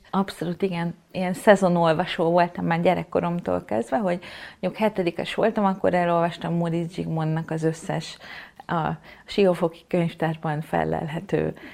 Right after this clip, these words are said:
regényét. A nagypapám mindig nagyon örült, hogy mentünk a könyvtárba, akkor ő ott jókat szunyókált, én meg ott, ö, tobzottam. Tehát igen, ö, például nagyon szeretem, ö, Móricz Zsigmondot,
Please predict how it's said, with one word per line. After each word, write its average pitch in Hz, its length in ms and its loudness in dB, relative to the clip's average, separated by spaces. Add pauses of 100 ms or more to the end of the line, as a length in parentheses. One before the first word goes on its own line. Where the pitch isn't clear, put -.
(140)
regényét. 254 720 2
A - 20 -2
nagypapám 180 540 0
mindig 165 320 0
nagyon 165 280 0
örült, 165 320 0
hogy - 100 -8
mentünk 170 420 -2
a - 80 -8
könyvtárba, 214 520 2
akkor 180 240 2
ő 165 140 6
ott 160 140 -2
jókat 165 320 2
szunyókált, 208 760 2
én 175 100 -2
meg 160 180 0
ott, - 320 -4
ö, 170 120 -2
tobzottam. 190 720 -2 (480)
Tehát 196 280 2
igen, 196 640 2
ö, 175 260 -2
például 175 380 0
nagyon 180 320 2
szeretem, 170 640 -4
ö, 175 280 -2
Móricz 165 440 -2
Zsigmondot, 196 760 -2